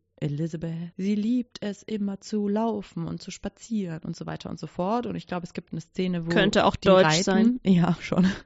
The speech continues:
Speaker 1: Aber ansonsten weiß man immer gar nicht, wie kommen die eigentlich alle von A nach B. Aber die müssen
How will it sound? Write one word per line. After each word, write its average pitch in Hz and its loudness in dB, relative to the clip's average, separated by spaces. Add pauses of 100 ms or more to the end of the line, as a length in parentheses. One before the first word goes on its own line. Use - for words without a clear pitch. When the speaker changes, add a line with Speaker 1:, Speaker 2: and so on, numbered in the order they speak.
(120)
Speaker 1:
Aber 185 2
ansonsten 190 -2
weiß 175 -8
man 202 -6
immer 185 -4
gar 170 -2
nicht, 196 -4
wie 170 -6
kommen 208 -2
die 190 -2
eigentlich 180 -2
alle 190 -2
von - -8
A 190 -2
nach 151 -6
B. 202 0 (340)
Aber 208 4
die 190 0
müssen 214 0